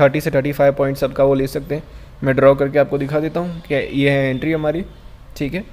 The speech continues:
और नीचे का स्टॉप लॉस जो स्विंग लो है हमारा, और ऊपर हमारा टारगेट भी करीब करीब स्टॉप लॉस इतना रहेगा। आप देख सकते हैं फ़िलहाल ऊपर जाना तो चालू कर ही दिया है इसने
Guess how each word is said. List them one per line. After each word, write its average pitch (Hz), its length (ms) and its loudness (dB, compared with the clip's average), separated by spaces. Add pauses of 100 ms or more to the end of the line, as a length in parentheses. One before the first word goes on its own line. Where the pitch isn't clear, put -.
(640)
और 127 180 4
नीचे 131 320 -4
का 143 100 4
स्टॉप 139 300 -2
लॉस 185 260 -2 (100)
जो 143 100 -2
स्विंग 135 320 -2
लो 139 140 4
है 139 140 0
हमारा, 147 320 -4 (1800)
और 123 200 0
ऊपर 127 300 0
हमारा 135 240 2
टारगेट 131 340 2
भी 147 140 -2
करीब 143 280 -2
करीब 139 260 -2
स्टॉप - 280 -2
लॉस 143 120 -2
इतना 143 180 -4
रहेगा। 156 260 4
आप 151 80 4
देख 160 160 -4
सकते 170 220 -6
हैं 175 120 -2
फ़िलहाल 151 280 0
ऊपर 143 240 0
जाना 139 200 2
तो 151 80 0
चालू 143 240 0
कर 135 160 -4
ही 151 80 -4
दिया 143 160 -2
है 123 60 -4
इसने 131 240 -8